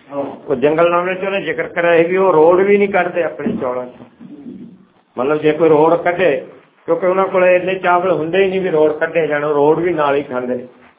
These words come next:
Speaker 2: ਤੇ ਸਬਜ਼ੀ ਉਹਨਾਂ ਦੀ ਜਿਹੜੀ ਹੁੰਦੀ ਹੈ, ਬਾਂਸ ਦੀਆਂ ਤੁਰੀਆਂ ਦੀ ਹੁੰਦੀ ਹੈ, ਕੀੜੇ ਵੀ ਉਹ ਖਾ ਜਾਂਦੇ ਨੇ।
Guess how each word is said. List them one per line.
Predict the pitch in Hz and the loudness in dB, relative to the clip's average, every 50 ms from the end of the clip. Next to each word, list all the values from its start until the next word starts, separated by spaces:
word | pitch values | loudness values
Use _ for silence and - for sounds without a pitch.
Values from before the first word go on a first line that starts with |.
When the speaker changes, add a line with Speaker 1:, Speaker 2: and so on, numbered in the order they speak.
| _ _ _ _ _ | _ _ _ _ _
Speaker 2:
ਤੇ | 139 127 | -4 -4
ਸਬਜ਼ੀ | - - 123 123 135 139 160 180 180 | -2 -2 -4 -4 -2 0 2 2 4
ਉਹਨਾਂ | 180 180 185 185 | 4 2 0 0
ਦੀ | 185 180 | 0 0
ਜਿਹੜੀ | 175 180 175 175 170 | 0 0 2 2 2
ਹੁੰਦੀ | 156 151 160 | 0 0 0
ਹੈ, | 160 147 | 0 0
ਬਾਂਸ | 123 127 127 131 139 139 | 0 0 0 0 0 -2
ਦੀਆਂ | - - 135 147 151 151 | -6 -6 -6 -4 -4 -4
ਤੁਰੀਆਂ | 147 147 156 160 165 180 175 165 | -2 -2 -4 -2 0 0 0 0
ਦੀ | 151 151 143 127 | 0 -2 -4 -6
ਹੁੰਦੀ | 127 127 127 127 120 | -8 -10 -12 -14 -16
ਹੈ, | 120 - - _ _ _ _ _ _ _ | -18 -20 -20 _ _ _ _ _ _ _
ਕੀੜੇ | 151 156 165 165 175 180 180 | 0 2 4 4 4 4 4
ਵੀ | 180 185 185 | 2 0 0
ਉਹ | 180 170 - | 0 0 0
ਖਾ | - - 127 135 135 | 0 0 0 0 0
ਜਾਂਦੇ | 135 135 131 - - | 0 -2 -4 -4 -6
ਨੇ। | - - - - - - - | -8 -8 -8 -10 -12 -14 -14